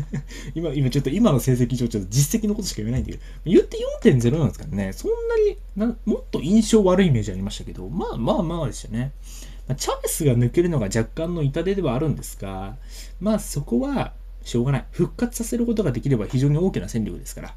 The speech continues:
うん。まあ、ちょっとカービー・イエーツがいつ帰ってくるかわかんないんでね。もうカービー・イエーツの名前忘れてたもん。<laughs> ルーマーズであの、ウ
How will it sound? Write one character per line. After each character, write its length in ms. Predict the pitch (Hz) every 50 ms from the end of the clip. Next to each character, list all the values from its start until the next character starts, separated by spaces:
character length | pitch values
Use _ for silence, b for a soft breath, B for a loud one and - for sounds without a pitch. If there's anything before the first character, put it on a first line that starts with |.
| - - -
う 40 | 110
ん。 200 | 107 101 92 - - B B B B B B
ま 40 | -
あ、 20 |
ち 100 | - -
ょ 40 | -
っ 40 | -
と 60 | -
カ 180 | - 170 185
ー 40 | 190 175
ビ 100 | 180 175
ー・ 100 | 175 175
イ 40 | 175
エ 20 |
ー 40 | 151
ツ 80 | - 107
が 60 | 104
い 60 | 104
つ 80 | - -
帰 80 | 107
っ 20 | -
て 100 | - -
く 80 | 101
る 60 | 95
か 60 | - 95
わ 60 | 92
か 60 | 101
ん 40 | 90
な 60 | 87
い 20 | -
ん 60 | -
で 60 | -
ね。 80 | 117 107
も 80 | 98
う 20 | -
カ 280 | - - - 151 160 165
ー 20 |
ビ 180 | - 165 165 165
ー・ 40 | 170
イ 40 |
エ 40 | 143
ー 20 | 131
ツ 160 | - - 131
の 80 | 127
名 100 | 117 104 98
前 120 | 98 95
忘 240 | 92 104 110 - 196
れ 60 | 214
て 80 | 202 -
た 80 | -
も 80 | 110 107
ん。 20 | -
<laughs> 1900 | - - 226 - - - - 233 - - - - - - - 320 - - - 320 - - - 269 - - - - - - - - - - - - 135
ル 120 | 123 143 214
ー 100 | 240 240
マ 140 | 233 220 208
ー 20 |
ズ 100 | 185 185
で 80 | 190 190
あ 80 | 180 170
の、 80 | 170
ウ 340 | 160 160 160 156 165 170